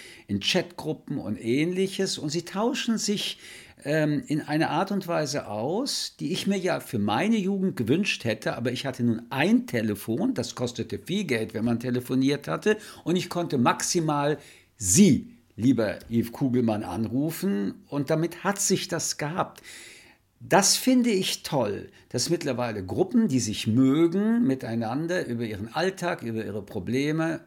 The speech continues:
sich auseinandersetzen. Aber kommen wir zu dem, was uns wirklich beschäftigt. Uns beschäftigt es als Erwachsene auch, aber für die Jugend erst recht, dass wir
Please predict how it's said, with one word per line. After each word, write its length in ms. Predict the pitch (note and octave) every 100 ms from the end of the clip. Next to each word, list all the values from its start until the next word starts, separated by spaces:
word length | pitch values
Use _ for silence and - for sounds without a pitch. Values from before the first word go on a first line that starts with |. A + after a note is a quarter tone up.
| _
sich 480 | - C3 C3 - - -
auseinandersetzen. 1160 | C3 A#2+ B2 A2+ G2+ F2 - - - - - _ _ -
Aber 200 | C3 D3+
kommen 300 | - F#3+ G#3+
wir 160 | F3 E3
zu 260 | - - B2+
dem, 420 | F2 D3+ E3 C#3+
was 180 | A#2+ -
uns 260 | G#2+ G2 G#2+
wirklich 480 | D#3 D#3 B2+ A#2+
beschäftigt. 800 | - G#2+ B2 G2+ - - - - - - - - -
Uns 220 | C#3 C#3+
beschäftigt 840 | C3+ - F#3 A#3 - - A3+ -
es 400 | F#3 A3 - - _ _ _ _
als 320 | B2 A2 -
Erwachsene 800 | A2+ F2+ A2+ - - - G2+ D#2+
auch, 580 | D#2+ F#2+ E3 D4+ - - _ _ -
aber 240 | B2 B2
für 180 | - A#2
die 140 | G2+
Jugend 400 | G#2 F3+ F3+ -
erst 340 | G#2+ G#2 - G2+
recht, 460 | B2+ G3 - - - - - -
dass 340 | - C3 - B2
wir 460 | B2 A2 G2 F#2+